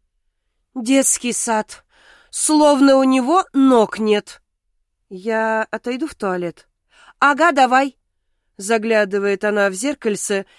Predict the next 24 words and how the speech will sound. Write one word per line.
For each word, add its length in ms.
и 80
макияж 560
поправляет, 760
а 180
я 320
быстро 540
убегаю. 680
Действительно, 800
захожу 460
в 80
туалет 540
и 220
долго 500
там 320
в 40
зеркало 500
смотрю. 580
На 160
свои 380
щеки 500
горящие, 800
на 220
пальцы 540
дрожащие. 880